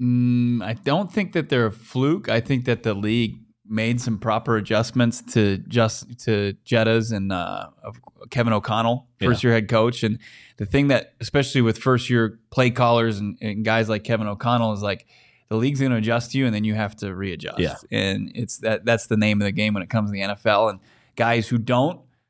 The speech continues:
Speaker 1: and don't adapt, they get fired soon.
Speaker 2: Yeah.
Speaker 1: And Kevin O'Connell's gotta figure out, like, how even Mike Zimmer and, you know, uh,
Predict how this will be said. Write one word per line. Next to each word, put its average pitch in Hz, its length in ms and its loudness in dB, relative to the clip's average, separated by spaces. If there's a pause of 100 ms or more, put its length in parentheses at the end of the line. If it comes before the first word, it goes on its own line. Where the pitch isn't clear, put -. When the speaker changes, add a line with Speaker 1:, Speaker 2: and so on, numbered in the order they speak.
(180)
Speaker 1:
and 107 280 -2 (120)
don't 123 200 2
adapt, 120 600 -2 (160)
they 110 480 0
get 110 180 -2
fired 123 320 2
soon. 165 420 0
Speaker 2:
Yeah. 98 120 -4
Speaker 1:
And 110 260 2
Kevin 127 240 0
O'Connell's 117 400 0
gotta 107 160 -2
figure 113 240 -2
out, 107 160 2
like, 104 260 -6 (340)
how 120 680 0 (460)
even 127 220 0
Mike 117 240 0
Zimmer 120 480 0
and, 110 540 -2
you 117 120 -2
know, 101 360 -2
uh, 104 400 0